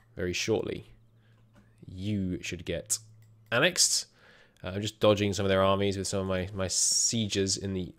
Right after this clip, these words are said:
west here. Getting a bunch of sieges won. I have been ignoring attrition on the basis that we're China. Who cares about attrition? And,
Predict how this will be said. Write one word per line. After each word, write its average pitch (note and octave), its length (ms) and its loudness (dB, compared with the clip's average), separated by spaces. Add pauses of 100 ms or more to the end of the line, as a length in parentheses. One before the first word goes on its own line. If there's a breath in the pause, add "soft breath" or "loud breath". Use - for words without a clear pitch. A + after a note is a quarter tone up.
west G2+ 560 -2
here. G2 340 -4 (600 soft breath)
Getting F#2+ 220 -6
a - 20 -6
bunch G2+ 460 -4
of F2+ 280 -12
sieges G2 560 -2
won. G2+ 260 0
I A#2 120 4
have B2 80 4
been C#3+ 140 6
ignoring C#3+ 480 8
attrition F#3 520 6
on B2+ 120 -4
the A#2 40 2
basis A2+ 300 4
that G#2+ 80 2
we're A2 140 6
China. A2+ 320 2
Who A#2 100 0
cares G#2+ 180 2
about G2+ 160 2
attrition? B2 400 -2 (360 loud breath)
And, F#2+ 340 -4